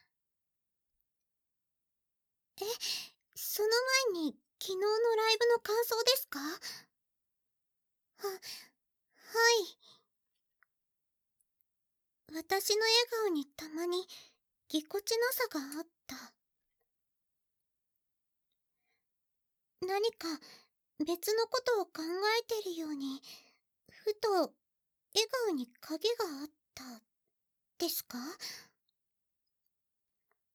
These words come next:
ほんと、プロデューサーにはかなわないですね。私のこと、何でもお見通しみたいで。そう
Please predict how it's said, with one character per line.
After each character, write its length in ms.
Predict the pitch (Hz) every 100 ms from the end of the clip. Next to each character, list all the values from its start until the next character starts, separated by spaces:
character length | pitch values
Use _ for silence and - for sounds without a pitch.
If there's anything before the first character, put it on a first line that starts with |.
| _ _ _ _ _ _ _ _ _ _ - - - 453 - - 679 - - - - _ _ _ - 320
ほ 160 | 339
ん 80 | 349
と、 160 | - 403 - - - - _ _ _ _
プ 120 | - 330
ロ 140 | 349
デ 100 | 392
ュ 60 | 415
ー 40 |
サ 120 | 415
ー 100 | 427 466 427
に 40 |
は 60 | -
か 140 | 302
な 120 | 339
わ 40 | 427 508
な 140 | 523
い 60 | 427
で 120 | 339
す 80 | 285
ね。 140 | 285 359 440 - - _ _ _ _ _ _ _ _ -
私 380 | 311 302 339 370
の 140 | 392
こ 140 | 392 415
と、 120 | 339 269 - _ -
何 220 | 359 480
で 100 | 571
も 140 | 370 302
お 20 |
見 140 | 262 302
通 80 | 415 466
し 100 | 508
み 140 | 539
た 140 | 523 440
い 60 |
で。 80 | 320 311 - _ _ _ _ _ _ _ _ _ _ _ _ _ _ _ _ _ _ _ _ _ _ _ _ _ _
そ 240 | -
う 20 | -